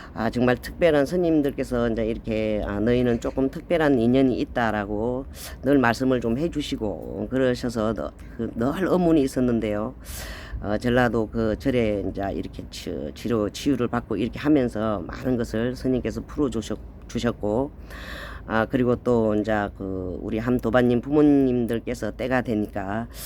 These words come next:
아, 어, 우리 함도반님 할아버-, 친할아버님께서 이렇게 동네에, 아, 이렇게 큰 이렇게, 어, 의식을 하고 이렇게 할 때,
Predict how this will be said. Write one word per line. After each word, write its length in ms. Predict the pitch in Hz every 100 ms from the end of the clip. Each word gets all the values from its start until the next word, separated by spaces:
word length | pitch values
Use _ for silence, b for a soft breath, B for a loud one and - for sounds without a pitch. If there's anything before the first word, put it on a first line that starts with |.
| B B B B -
아, 540 | 104 107 104 98 80 - - - - -
어, 360 | 85 73 65 50 -
우리 200 | 101 123
함도반님 840 | 127 127 123 120 117 120 127 123
할아버-, 760 | 117 151 156 139 127 120 113 107 -
친할아버님께서 1500 | - 165 165 165 160 135 131 117 113 107 113 107 101 104 98
이렇게 200 | 98 107
동네에, 840 | - 113 120 123 117 101 120 131 B B B B B B
아, 160 | 78 104
이렇게 360 | 104 104 107
큰 680 | 101 - - 139 127 113 101 -
이렇게, 580 | 92 - 101 101 98 67
어, 340 | 60 58 52 - - -
의식을 360 | 98 120 117
하고 480 | 127 127 110 107 101
이렇게 180 | 92 98
할 120 | 139 143
때, 440 | 120 107 113 123